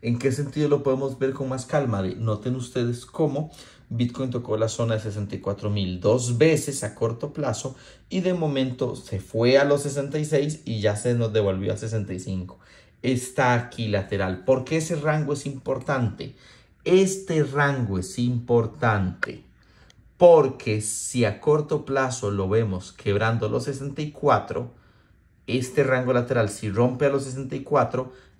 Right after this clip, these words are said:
abre la puerta ahora sí, como hemos dicho, a un movimiento hasta sesenta y uno y hasta cincuenta y siete. Y de allí a más cosas importantes. Pero si este rango lateral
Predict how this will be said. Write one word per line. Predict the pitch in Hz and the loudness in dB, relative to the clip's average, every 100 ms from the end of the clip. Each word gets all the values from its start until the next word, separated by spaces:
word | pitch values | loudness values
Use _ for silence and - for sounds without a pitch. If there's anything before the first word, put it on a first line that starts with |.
| _ | _
abre | 127 143 143 | 6 6 6
la | 143 - | 2 2
puerta | 139 131 131 | 2 2 2
ahora | 127 123 | 0 0
sí, | 120 156 165 - | -2 -6 -8 -14
como | - 101 95 | -8 -2 0
hemos | 98 120 | 0 0
dicho, | 120 120 - 113 - _ - _ _ | -2 -4 -4 -8 -8 _ -20 _ _
a | 107 | 2
un | 113 120 | 4 4
movimiento | 123 120 117 104 98 104 | 4 4 4 2 0 -2
hasta | 104 95 | -2 -8
sesenta | 92 95 110 120 131 | -8 -4 -2 0 0
y | 131 | 2
uno | 127 113 113 - - - _ | 2 2 0 -6 -18 -20 _
y | 117 | 2
hasta | 117 113 127 | 2 2 -2
cincuenta | 117 117 - 98 - | -2 -2 -2 -4 -6
y | 95 | -8
siete. | - 113 90 - - _ _ _ _ _ - | 0 0 0 -6 -20 _ _ _ _ _ -4
Y | 120 107 | 0 0
de | 104 | 2
allí | 98 95 135 185 - - - _ _ | 2 2 0 -2 -8 -20 -20 _ _
a | - 113 | 0 2
más | 110 110 | 2 0
cosas | - 110 107 | -6 -8 -4
importantes. | 107 98 - - - - - - - _ - _ - _ | -4 -4 -6 -4 -6 -8 -14 -18 -18 _ -20 _ -20 _
Pero | 196 196 143 98 | 8 8 8 2
si | - - - 143 127 139 | -2 -8 -8 -6 -2 0
este | 175 175 - - 120 | 0 -2 -8 -4 -4
rango | 101 113 135 143 123 98 | -2 0 0 0 -2 -2
lateral | 92 95 113 135 - 117 107 107 113 98 101 | -2 0 0 -2 -4 -2 0 2 0 -2 -8